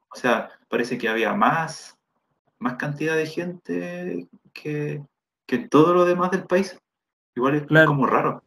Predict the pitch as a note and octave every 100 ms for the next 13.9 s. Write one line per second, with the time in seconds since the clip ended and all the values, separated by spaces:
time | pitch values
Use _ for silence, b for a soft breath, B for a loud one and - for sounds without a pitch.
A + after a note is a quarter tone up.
0 | _ _ _ _ _ _ b b _ _
1 | A3+ D3+ D3 D3 D3 D3 E3 G#3 A3+ G#3+
2 | - _ - A3 A3 A3 A#3 G3+ F#3 E3
3 | F3+ E3 E3 D3+ F#3+ F#3+ G3 F3 F3+ F3
4 | E3+ D#3 D3+ F3 G3 F#3 F3+ F3+ - F3+
5 | E3 F3 D#3+ E3 D#3 D3 D3 E3+ F#3 F#3+
6 | G3 G3 G3 G3 G3 G3 - - D3 C#3+
7 | C#3 D3 E3 D#3+ D3+ E3+ D3+ D3 D3 C#3
8 | B2+ B2 _ B2 C3+ F#3 - G3+ - F#3+
9 | C#3 - - - - - - - D#3+ D3+
10 | D#3+ D#3 D3+ D3 C#3 F3 A3 A3 G3 D3
11 | - - - - - - - - - _
12 | _ _ _ _ - D#3 D3 D3+ D3+ D3
13 | D#3 D#3+ E3 E3 E3 D#3+ D3+ C#3